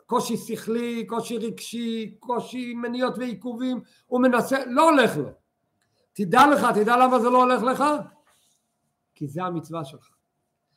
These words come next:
זה הדבר שנוגע אליך. דווקא אותו חלק, אומרים לך, עכשיו צריך ללמוד, אה, צריך ללמוד את החלק הזה בתורה, צריך ללמוד היום רמב"ם היומי, חומש היומי. אתה היום צריך ללמוד את המאמר הזה.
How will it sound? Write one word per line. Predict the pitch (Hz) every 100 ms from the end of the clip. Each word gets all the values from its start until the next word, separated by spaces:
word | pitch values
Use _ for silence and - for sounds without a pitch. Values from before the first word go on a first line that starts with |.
| _ -
זה | 147 131 208 285 294 285
הדבר | 220 233 190 247 262 262
שנוגע | 262 247 226 180 247 262 240
אליך. | 220 220 214 135 - _ _ _ _ _ _ _ _ -
דווקא | 180 294 - 302
אותו | 277 285
חלק, | - 285 285 262 - - - _ _ _ _
אומרים | 214 285 330
לך, | 302
עכשיו | 254 - 302 302
צריך | 277
ללמוד, | 247 240 247 269 269 214 220
אה, | 214 196 185 170 160 160 _ _ _ _ _ _ _ _ _ _
צריך | 190
ללמוד | 202 196 233 226 185
את | -
החלק | - 220 214
הזה | 175 196
בתורה, | 190 190 160
צריך | 151
ללמוד | 202 202
היום | 196 233 226 208
רמב"ם | 208 233 220 214
היומי, | 190 170 135 - _ _
חומש | 185 214 240 196
היומי. | 196 156 135 - _ _ _ _ _ _
אתה | 185
היום | 208 247
צריך | 220 185
ללמוד | 226 233
את |
המאמר | 233 220 214 226 226
הזה. | 220 214 196 165